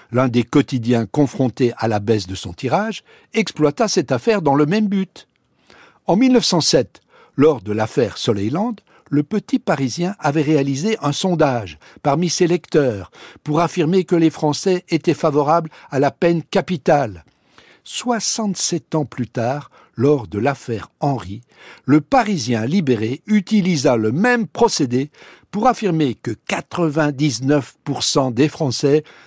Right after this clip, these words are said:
disaient oui à la peine de mort. Pourtant, à l'issue de son procès, qui eut lieu au début de l'année mille neuf cent soixante-dix-sept,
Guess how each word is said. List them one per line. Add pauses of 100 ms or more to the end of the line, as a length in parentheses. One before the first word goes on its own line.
(120)
disaient
oui (120)
à
la
peine
de
mort. (1000)
Pourtant, (480)
à
l'issue
de
son
procès, (240)
qui
eut
lieu
au
début
de
l'année
mille
neuf
cent
soixante-dix-sept,